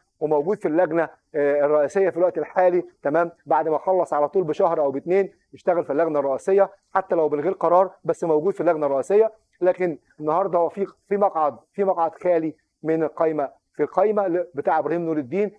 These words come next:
يبقى انت عايز حكم ساحه، وبت-، وفي المساعدين هو في، في كلام على سامي هلهل وعلى هاني عبد الفتاح، حتى لو مش تاخد. لما النهارده انت، آه، الشا-، الق-، القايمه اللي مترشحه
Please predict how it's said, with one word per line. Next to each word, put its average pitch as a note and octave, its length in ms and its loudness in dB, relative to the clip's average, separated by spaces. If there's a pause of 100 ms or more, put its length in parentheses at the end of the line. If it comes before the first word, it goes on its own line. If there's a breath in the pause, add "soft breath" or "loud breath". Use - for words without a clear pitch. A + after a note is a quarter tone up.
يبقى E3 160 0
انت F3+ 120 -6
عايز F3 280 -2
حكم F3 280 -4
ساحه، A3+ 500 -2 (180)
وبت-، G3 380 -4
وفي F#3+ 220 2
المساعدين F#3+ 640 0 (240 soft breath)
هو F3+ 200 4
في، F#3+ 160 -2
في G3 220 -10
كلام F#3 380 2 (220 soft breath)
على E3 220 0
سامي F#3+ 240 0
هلهل E3+ 380 0 (200 loud breath)
وعلى D#3+ 240 0
هاني F3+ 220 0
عبد D3 200 -2
الفتاح، E3+ 560 0 (180)
حتى G3+ 220 0
لو E3 100 2
مش D3+ 140 -6
تاخد. E3 300 -4
لما D#3 180 0
النهارده G3+ 440 0
انت، A#3 260 2 (400 soft breath)
آه، D#3 280 4
الشا-، F3 440 2
الق-، D4+ 320 0
القايمه A3+ 440 2 (220 soft breath)
اللي D#3+ 140 0
مترشحه D#3+ 720 -4